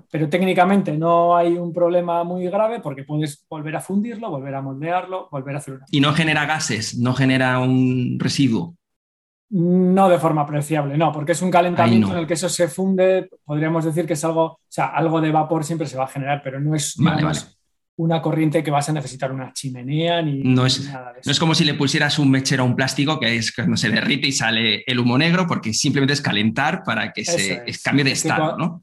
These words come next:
Speaker 2: No,
Speaker 1: claro,
Speaker 2: vale,
Speaker 1: cuando
Speaker 2: vale.
Speaker 1: le pones un mechero lo estás, lo estás quemando, entonces eso es diferente.
Speaker 2: <laughs> Vale,
Speaker 1: Digamos que este
Speaker 2: vale.
Speaker 1: calentamiento <laughs> es un calentamiento a una temperatura más baja, evitando
Speaker 2: Sí.
Speaker 1: que haya, que haya una combustión,
Speaker 2: Vale.
Speaker 1: ¿no? Por decirlo así.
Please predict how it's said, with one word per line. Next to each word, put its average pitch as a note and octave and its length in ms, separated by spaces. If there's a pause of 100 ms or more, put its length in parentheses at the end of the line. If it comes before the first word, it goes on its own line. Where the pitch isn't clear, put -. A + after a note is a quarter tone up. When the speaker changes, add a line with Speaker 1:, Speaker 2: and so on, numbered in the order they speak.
Speaker 2:
No, E3 100
Speaker 1:
claro, D3+ 180
Speaker 2:
vale, - 0
Speaker 1:
cuando - 180
Speaker 2:
vale. G2 140
Speaker 1:
le - 40
pones E3 220
un F3+ 100
mechero F#3 420
lo E3 120
estás, F3+ 480
lo D3+ 80
estás E3 220
quemando, C#3+ 420
entonces D#3 280
eso E3 100
es D#3 40
diferente. C#3 500 (260)
Speaker 2:
<laughs> E3 460
Vale, E3 220
Speaker 1:
Digamos F3 300
que - 80
este - 140
Speaker 2:
vale. F#3+ 100
Speaker 1:
calentamiento F#3 880
<laughs> - 20
es F3+ 320 (460)
un F3 100
calentamiento F3+ 400
a E3+ 60
una E3 100
temperatura E3 540
más F3+ 320
baja, F#3+ 480 (420)
evitando D#3+ 600
Speaker 2:
Sí. G#3 80
Speaker 1:
que D3+ 80
haya, D3 600
que C3+ 120
haya C#3+ 180
una C#3 220
combustión, C#3 340
Speaker 2:
Vale. F3+ 220
Speaker 1:
¿no? - 180
Por - 120
decirlo - 260
así. - 100